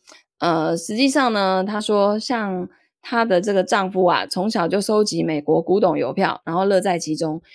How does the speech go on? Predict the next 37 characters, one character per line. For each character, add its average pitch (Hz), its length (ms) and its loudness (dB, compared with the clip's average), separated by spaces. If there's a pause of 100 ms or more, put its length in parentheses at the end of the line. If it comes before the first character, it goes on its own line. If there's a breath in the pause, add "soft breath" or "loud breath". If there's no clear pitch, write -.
(200 loud breath)
有 208 140 4
一 - 20 8
天 302 160 4
晚 208 160 2
上， 226 220 0
她 233 120 0
走 175 180 -2
进 208 180 0
书 196 200 -2
房， 131 280 -4 (320)
看 311 260 2
见 254 240 2
她 247 180 -2
拿 208 200 0
着 214 140 -2
放 247 240 -2
大 202 200 0
镜， 196 340 -4 (260)
正 247 260 2
在 254 200 2
审 170 280 -4
视 233 160 0
的 185 140 2
她 196 160 -2
不 226 260 -6
久 160 320 -4
前 151 220 -8
买 156 180 -6
到 175 160 0
了 165 120 0
一 - 100 -2
张 170 300 -4 (100)
一 220 280 -6
八 196 380 -4 (240)
五 160 160 -2
八 180 320 -4
年 131 340 -4